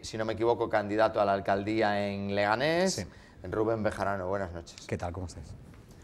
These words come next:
Speaker 1: Y, eh, por último, eh, uno de los invitados, eh, Carlos Delgado, también yo creo que le conocen ustedes, eh, concejal de Unión por Leganés,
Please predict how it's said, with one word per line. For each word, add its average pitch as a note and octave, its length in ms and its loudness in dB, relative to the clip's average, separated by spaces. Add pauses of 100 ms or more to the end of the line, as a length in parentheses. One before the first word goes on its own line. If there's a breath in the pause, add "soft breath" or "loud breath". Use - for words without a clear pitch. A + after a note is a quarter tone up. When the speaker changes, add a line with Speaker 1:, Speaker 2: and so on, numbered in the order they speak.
(920 loud breath)
Speaker 1:
Y, D#3+ 420 8
eh, A2+ 480 8
por B2 140 6
último, D#3 640 6
eh, G#2+ 420 4
uno A2 220 0
de A2 80 4
los G#2+ 360 2
invitados, C#3+ 600 4
eh, A2+ 240 4
Carlos A2+ 360 0
Delgado, C#3+ 480 6
también G#2+ 500 0
yo A2 100 4
creo G#2+ 140 2
que G2 80 2
le G#2 80 4
conocen G#2+ 380 -2
ustedes, D3 580 2
eh, A2+ 160 -2
concejal A2 800 2
de G2+ 80 0
Unión A2 560 -2
por G#2+ 120 0
Leganés, B2 680 0